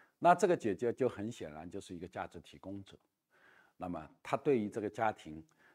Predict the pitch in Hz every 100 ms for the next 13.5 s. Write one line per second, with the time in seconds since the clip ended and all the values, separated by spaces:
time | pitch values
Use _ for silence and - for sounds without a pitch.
0 | - 107 92 147 143 139 95 104 117 -
1 | 107 107 - - 92 67 - 107 95 87
2 | 95 143 107 110 - - 110 101 - 87
3 | - 131 117 78 - 95 95 90 92 92
4 | 107 98 - 82 - - _ _ _ -
5 | 107 113 139 143 131 123 107 101 71 87
6 | 85 80 95 113 87 - - 120 98 82
7 | - 92 85 87 - - - - _ _
8 | _ _ _ - 85 87 92 85 - 110
9 | 80 87 76 92 104 95 95 - _ _
10 | _ - 101 90 - 113 104 101 95 82
11 | 82 85 80 85 73 - - 69 71 69
12 | - _ _ _ 85 85 90 104 87 78
13 | 73 67 - 78